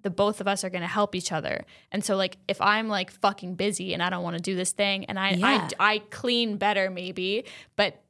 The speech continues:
Speaker 1: y-, you know, he cleans fine. He's,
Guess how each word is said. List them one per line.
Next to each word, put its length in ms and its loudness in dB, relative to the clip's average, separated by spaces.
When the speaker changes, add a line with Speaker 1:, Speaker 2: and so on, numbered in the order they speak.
Speaker 1:
y-, 140 -12
you 160 2
know, 280 2
he 240 -6
cleans 500 0
fine. 440 2
He's, 220 0